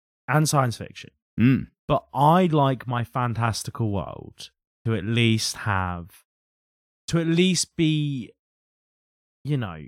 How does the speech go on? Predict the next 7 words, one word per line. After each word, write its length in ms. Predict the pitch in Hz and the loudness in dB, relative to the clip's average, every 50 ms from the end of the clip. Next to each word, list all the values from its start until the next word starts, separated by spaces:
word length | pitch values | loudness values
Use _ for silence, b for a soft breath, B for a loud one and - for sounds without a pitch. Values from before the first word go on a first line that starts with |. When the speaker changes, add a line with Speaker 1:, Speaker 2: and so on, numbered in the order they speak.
| - - - | -18 -14 -8
Speaker 1:
contained 800 | - 131 131 123 - - 135 139 131 127 123 120 117 113 110 98 | -6 -6 -6 -4 -4 -2 0 2 2 2 2 0 -2 -4 -6 -6
by 140 | - 117 113 110 | -4 -4 -4 -2
some 680 | - - - - - - - 139 120 117 113 113 110 110 | -4 -4 -6 -4 -4 -2 0 2 2 2 2 0 -2 -4
kind 380 | - - 113 107 104 101 98 | -4 -4 -2 -2 0 0 -2
of 120 | 104 92 98 | -4 -4 0
logical 440 | 101 98 98 - - - - 95 | 0 0 0 0 -2 -6 -6 -6
consistency. 720 | - - 98 90 - 87 82 - - - - - - - - | -4 -4 -6 -6 -6 -6 -8 -8 -10 -10 -12 -12 -12 -12 -14